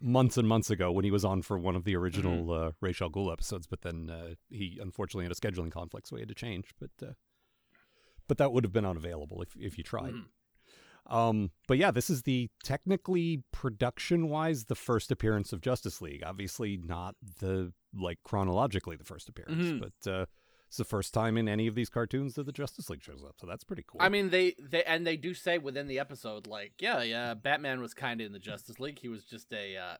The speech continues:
Speaker 2: like, you know, he wasn't, uh
Speaker 1: Yeah, he's a part-timer.
Speaker 2: He was a part-timer.
Speaker 1: Yep. And
Speaker 2: He's got a lot
Speaker 1: that's
Speaker 2: going on.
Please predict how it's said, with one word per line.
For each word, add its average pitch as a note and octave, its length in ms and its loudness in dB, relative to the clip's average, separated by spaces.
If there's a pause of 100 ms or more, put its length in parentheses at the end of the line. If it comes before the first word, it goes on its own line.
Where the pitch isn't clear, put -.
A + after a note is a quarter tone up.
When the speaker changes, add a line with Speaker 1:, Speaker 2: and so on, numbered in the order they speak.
Speaker 2:
like, G#2 300 -10
you B2+ 80 -8
know, G#2 260 -14
he A2+ 80 -10
wasn't, G2+ 400 -14
uh F2+ 300 -8 (100)
Speaker 1:
Yeah, G#3+ 80 4
he's G2 140 4
a - 20 0
part-timer. A2 540 -2 (500)
Speaker 2:
He C3+ 80 -6
was C3+ 80 -2
a B2+ 60 -6
part-timer. C3+ 580 0 (320)
Speaker 1:
Yep. D3 160 -2 (460)
And B2 120 2
Speaker 2:
He's G#2+ 80 6
got G3 100 8
a - 20 8
lot F#3 80 10
Speaker 1:
that's F3 100 6
Speaker 2:
going F3 220 6
on. C#3+ 240 0